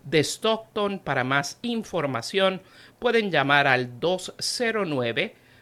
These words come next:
seis seis uno, tres ocho siete siete. Dos cero nueve, seis seis uno, tres ocho siete siete.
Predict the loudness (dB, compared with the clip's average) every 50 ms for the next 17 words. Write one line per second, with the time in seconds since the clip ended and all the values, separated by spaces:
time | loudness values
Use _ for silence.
0 | _ _ -10 -4 -2 0 0 0 0 -2 -6 -10 -8 -8 -8 -8 -4 -2 0 0
1 | 0 0 -2 -6 -10 -10 _ -6 -4 -4 -2 -2 -2 -2 -4 -4 -8 _ _ _
2 | -2 0 2 2 2 0 -4 -8 _ -4 -4 -4 -4 -6 -8 -6 -6 -6 -6 -8
3 | -12 -8 -4 -2 -2 -2 -2 -4 -6 -8 -6 -8 -6 -6 -6 -4 -6 -6 -8 -8
4 | -12 _ _ _ _ _ _ _ _ _ _ _ _ _ _ _ _ -14 -12 -4
5 | -2 -2 -2 -2 -2 -4 -4 -2 -2 -2 0 2 2 0 0 -4 -8 -12 -16 -20
6 | -20 -20 _ -8 -6 -4 -4 -2 -2 -2 -2 -2 -2 -4 -2 -2 -2 -2 -2 -4
7 | -6 -10 _ _ -4 -4 -2 -2 -2 -6 -4 -2 -2 -2 -2 -2 -6 -6 -6 -8
8 | -10 -10 -4 0 2 2 2 2 0 -2 -2 -4 -8 _ -12 -8 -8 -6 -8 -8
9 | -8 -4 0 2 4 4 2 0 -6 -14 -16